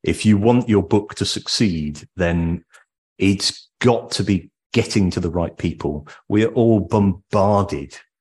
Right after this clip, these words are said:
with information, and it's so easy to sort of miss something, to gloss over it. And so having a, a good focus for the book,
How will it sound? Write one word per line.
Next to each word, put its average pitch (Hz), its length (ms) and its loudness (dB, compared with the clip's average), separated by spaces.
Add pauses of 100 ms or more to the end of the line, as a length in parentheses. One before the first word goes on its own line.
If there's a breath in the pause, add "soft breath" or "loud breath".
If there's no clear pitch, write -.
(300)
with 90 180 0
information, 82 880 -4 (560)
and 87 460 0
it's 87 320 -4
so 113 400 0
easy 90 320 2
to 87 140 -8
sort - 180 -6
of - 120 -18 (280)
miss 98 380 0
something, 73 560 -8
to - 100 -8
gloss 98 400 0
over 85 360 -2
it. - 180 -10 (300)
And 104 220 4
so 104 280 2
having 131 360 -2
a, 101 240 0
a 95 120 -6 (180)
good 113 240 2
focus - 680 -2
for - 140 -10
the 82 80 -4
book, 78 440 -4